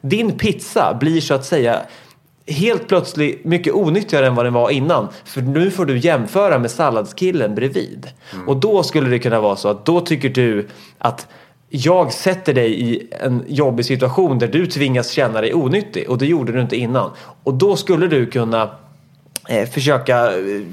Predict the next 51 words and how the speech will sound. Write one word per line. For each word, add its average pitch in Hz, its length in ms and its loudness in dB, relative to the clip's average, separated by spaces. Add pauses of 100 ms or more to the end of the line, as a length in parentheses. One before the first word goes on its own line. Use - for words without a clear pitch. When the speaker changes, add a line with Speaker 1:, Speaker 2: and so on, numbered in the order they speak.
(180)
Speaker 1:
övertala 156 560 2
mig 117 140 2
att, 104 100 -2
"Nej, 113 80 0
men 113 180 -2
du, 151 180 2
ska 131 160 0
du 143 60 2
inte 143 140 -2
ha 190 260 2
den 208 120 0
där 101 160 -2
kebaben 117 560 0
eller 110 220 0
den 110 120 -4
där 110 180 0
pizzan 123 460 -2
med 113 100 2
extra 110 280 -2
allt 98 220 -2
och 104 60 -6
bea 95 260 -4
Speaker 2:
Mm. - 80 -8 (320)
Speaker 1:
istället? - 440 -2 (100)
Och 131 60 -10
kom 139 200 0
igen 143 500 2
nu, 90 260 -4 (300)
var 135 180 2
inte 135 160 -4
så 143 120 -4
där. 147 380 0
Varför, 110 220 -4
värst 123 480 -2
var 139 120 2
att - 200 -10
du 240 200 0
blev 190 260 2
viktig 123 480 -4
här - 320 -8
då?" - 140 -12 (300)
Och - 180 -10
det 143 80 0
är 170 40 2
Speaker 2:
Mm. 175 120 -4
Speaker 1:
precis 180 360 -4
den, 127 440 -2
den 160 260 0
reaktionen 98 520 -6
jag 95 140 -4
menar. 101 440 -6